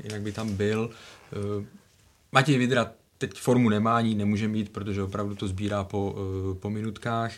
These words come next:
Jo, zase, když se podíváme třeba na zápas s Brazílií, on tam vešel, ten jeho, mm, řekněme,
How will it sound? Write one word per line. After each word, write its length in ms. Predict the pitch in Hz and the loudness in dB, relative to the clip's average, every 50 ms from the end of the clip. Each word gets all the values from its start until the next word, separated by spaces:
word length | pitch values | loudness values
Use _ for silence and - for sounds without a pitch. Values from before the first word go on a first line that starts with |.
| - - - - - - - - - - - _ _ _ - | -16 -20 -20 -20 -20 -20 -20 -20 -20 -20 -20 _ _ _ -2
Jo, 140 | 110 123 123 | -2 0 0
zase, 240 | 120 123 - 127 110 | 0 0 -2 -2 -2
když 140 | 104 110 - | -2 -2 -2
se 80 | - 98 | 0 0
podíváme 280 | 117 113 120 123 120 | 0 0 0 0 0
třeba 200 | 101 - - 120 | -2 -2 -2 -2
na 120 | 117 113 104 | -2 -2 -2
zápas 320 | 113 113 113 - 127 101 | -2 -2 0 0 0 0
s 60 | 98 | 0
Brazílií, 640 | 95 101 101 98 98 113 117 120 117 110 95 87 92 - - - - | -2 0 0 -2 -2 -2 -4 -2 -2 -2 -2 -4 -6 -10 -14 -12 -8
on 120 | 104 104 | -6 -4
tam 140 | 104 117 107 | -2 -2 0
vešel, 460 | 98 98 90 - 110 107 107 113 113 110 - _ _ | 0 0 0 0 -2 -4 -4 -4 -6 -8 -12 _ _
ten 380 | - 107 107 104 98 98 92 - 98 | -8 -6 -4 -2 -4 -4 -4 -4 -2
jeho, 460 | 101 104 101 101 107 107 95 92 95 - - | -2 -2 0 0 0 0 -2 -2 -4 -8 -14
mm, 540 | - - 98 98 98 98 98 98 98 98 95 95 - - - - _ - - - - - - - - - | -12 -10 -8 -6 -6 -4 -4 -4 -4 -4 -6 -8 -12 -16 -20 -20 _ -18 -16 -16 -14 -14 -14 -14 -12 -12
řekněme, 680 | 101 98 101 98 - - 98 98 101 101 101 98 95 | -12 -12 -12 -12 -10 -6 -4 -4 -2 -2 -2 -4 -4